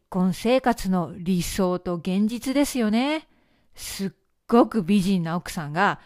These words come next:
あなたの前でブリブリプーっておならをすると、えーってショックを受けて幻滅することもあるでしょうね。幻滅。ははは、そんなもんですよ。私たちは人間です。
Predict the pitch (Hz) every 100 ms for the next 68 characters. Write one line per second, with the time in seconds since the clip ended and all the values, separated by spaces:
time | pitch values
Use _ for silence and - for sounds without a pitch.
0 | _ _ - 185 190 175 170 202 175 202
1 | 175 - - 208 285 294 - _ - 359
2 | 381 427 494 - 359 302 285 277 269 -
3 | 262 262 285 214 - _ _ - 320 381
4 | 415 427 427 427 415 _ - 269 - 277
5 | - 220 202 240 226 196 311 254 - -
6 | _ 175 208 233 240 240 220 - 196 220
7 | 220 220 285 247 180 - 240 190 - 147
8 | 170 294 330 _ _ _ - - 196 180
9 | - 175 - _ _ _ _ _ _ _
10 | _ - - - - - - 220 240 240
11 | - - - - - 269 269 220 165 151
12 | 214 415 403 - 208 165 _ _ - 175
13 | 180 165 - 180 254 196 156 170 170 139
14 | 139 226 -